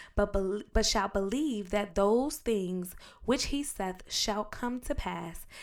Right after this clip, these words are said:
he shall have whatever he says." So here we go. Speaking something into existence right here. You s-, you talking about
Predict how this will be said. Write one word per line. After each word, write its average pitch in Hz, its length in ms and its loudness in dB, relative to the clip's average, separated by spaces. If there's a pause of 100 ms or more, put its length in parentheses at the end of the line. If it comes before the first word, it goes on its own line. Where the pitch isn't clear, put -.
(180)
he 466 260 4
shall - 260 2
have 185 360 -2
whatever 220 580 -4
he 185 400 -6
says." - 580 -16 (1300)
So - 140 0
here 247 200 2
we 262 140 -2
go. 175 320 -6 (400)
Speaking 285 480 -2
something 254 380 -2
into 214 320 0
existence 185 640 -6
right 185 280 -6
here. 160 400 -10 (440)
You 330 100 6
s-, - 160 -4 (140)
you 320 80 -2
talking 311 320 -2
about 180 300 -6